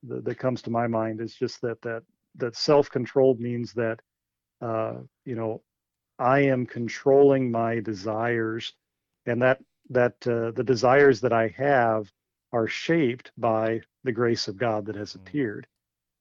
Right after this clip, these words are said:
Speaker 1: That's what's controlling my desires, not my own, um, uh, worldly passions and lusts.
Speaker 2: Yeah, yeah. Well, and, and I think, I mean, this all, uh, another key point in this verse is that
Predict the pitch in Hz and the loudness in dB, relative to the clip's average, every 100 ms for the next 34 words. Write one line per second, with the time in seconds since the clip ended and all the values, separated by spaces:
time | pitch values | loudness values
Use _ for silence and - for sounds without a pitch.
0 | - 135 151 - 135 123 - 110 123 113 | -2 2 2 2 -2 -2 -6 -6 -4 -4
1 | 110 107 107 95 107 107 107 123 123 127 | -4 -6 -6 -6 -6 -4 -6 -4 -4 -2
2 | 117 113 113 113 117 113 107 _ _ _ | -4 -6 -6 -8 -6 -8 -12 _ _ _
3 | _ - 110 107 107 107 101 _ - 127 | _ -8 -6 -6 -8 -14 -18 _ -18 -16
4 | 117 117 123 127 127 123 110 120 113 - | -14 -14 -2 2 2 2 -2 0 0 0
5 | 110 104 101 110 117 - - _ _ _ | -8 -8 -10 -12 -12 -14 -14 _ _ _
6 | - 104 98 101 98 123 113 131 175 165 | -10 -8 -8 -10 -8 -4 -4 -2 -2 -2
7 | - 143 147 226 220 - 120 107 147 - | -4 -4 -2 -2 -4 -8 -8 -2 -2 -2
8 | 127 120 117 107 _ _ _ _ 123 - | 0 2 0 -2 _ _ _ _ -18 -16
9 | 123 117 120 156 127 95 - 117 101 - | -8 -4 0 2 0 -2 -10 -8 -6 -6
10 | 135 101 90 87 - 117 104 95 92 | -6 -6 -10 -12 -6 -6 -4 -10 -12